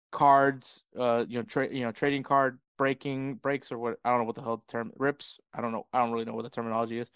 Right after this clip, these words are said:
but they have that for you. If you follow a specific M L S team, they got you there. You can find Musa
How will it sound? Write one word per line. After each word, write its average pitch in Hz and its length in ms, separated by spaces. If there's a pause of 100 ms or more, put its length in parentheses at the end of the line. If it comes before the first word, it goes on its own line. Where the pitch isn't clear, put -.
(460)
but 113 140
they 123 120
have 131 200
that 131 200
for 135 160
you. 131 160 (380)
If 135 100
you 135 80
follow 139 260
a 131 40
specific 123 340
M 123 160
L 127 80
S 165 160
team, 151 400
they 127 140
got 131 260
you 135 80
there. 131 220 (260)
You 127 80
can 127 140
find 123 280
Musa 180 500